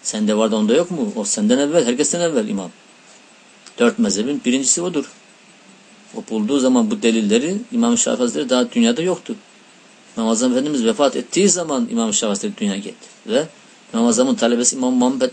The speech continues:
Muhammed'den de ders gördü. Dolayısıyla Şafii mezhebi, Hanefi mezhebinin bir koludur. Ya,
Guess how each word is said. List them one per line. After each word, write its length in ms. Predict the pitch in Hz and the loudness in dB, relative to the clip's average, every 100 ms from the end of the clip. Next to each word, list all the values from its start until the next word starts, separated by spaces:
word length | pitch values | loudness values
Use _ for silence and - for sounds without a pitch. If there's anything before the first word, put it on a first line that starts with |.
| - | -4
Muhammed'den 580 | 123 117 127 127 - 165 | 0 2 2 0 -2 -6
de 120 | 165 | 0
ders 200 | 180 - | 0 0
gördü. 160 | 104 - - - - - - - - _ - | -4 -8 -18 -20 -20 -20 -20 -20 -20 _ -16
Dolayısıyla 300 | - 104 120 | -8 -4 -2
Şafii 300 | - 117 165 | 0 0 0
mezhebi, 440 | 240 196 98 147 190 - - - - | 0 0 -2 -8 -10 -14 -20 -10 -2
Hanefi 220 | 117 117 | 2 4
mezhebinin 320 | 104 123 160 | 2 0 -6
bir 60 | - | 0
koludur. 340 | 170 185 110 - - - - - - - - - - - - - | 0 0 -6 -12 -20 -20 -20 -20 -20 -20 -20 -20 -20 -20 -20 -20
Ya, 120 | - | -18